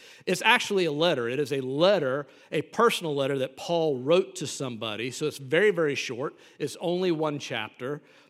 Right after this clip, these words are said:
And it's called Philemon. And he was writing this to Philemon,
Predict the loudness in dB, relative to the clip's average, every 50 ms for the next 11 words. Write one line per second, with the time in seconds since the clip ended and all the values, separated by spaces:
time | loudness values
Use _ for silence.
0 | _ _ -4 -4 -2 -2 -4 -4 -2 -2 0 0 -2 -2 0 2 4 4 4 4
1 | 2 2 0 0 -2 -4 -6 -8 -6 -4 -4 -2 -2 -2 -4 -4 -2 0 2 4
2 | 4 4 4 2 2 0 0 0 -2 -2 -2 -6 -10 -12 -6 -4 -2 0 2 2
3 | 0 0 -2 -4 -4 0 2 2 4 4 2 2 0 -2 -2 -4 -6 -6 -8 -8
4 | -10